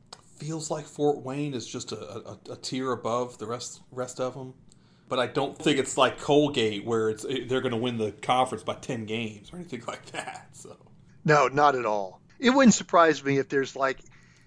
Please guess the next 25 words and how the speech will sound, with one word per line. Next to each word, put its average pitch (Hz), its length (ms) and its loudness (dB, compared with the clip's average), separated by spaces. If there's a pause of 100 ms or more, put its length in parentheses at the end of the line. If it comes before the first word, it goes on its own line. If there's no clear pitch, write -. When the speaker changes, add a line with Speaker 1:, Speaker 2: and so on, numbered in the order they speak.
(340)
Speaker 2:
a 160 140 4
tie 160 420 6
for 160 140 -4
the 143 80 -2
conference 139 460 -2
title 131 440 -4
and 135 240 -6
then 123 140 -10
two 175 220 0
more 147 240 2
teams 120 360 -12
one 123 320 -8
game 110 260 -12
back 110 320 -8
in 113 120 -12
second - 400 -14
place. - 640 -18 (460)
Speaker 1:
Could 202 160 -6
Speaker 2:
It, 139 240 4
Speaker 1:
be. 170 60 -2
Speaker 2:
it's 143 200 -2
that 131 220 2
kind 120 220 -4
of 107 40 -16
conference. 110 600 -8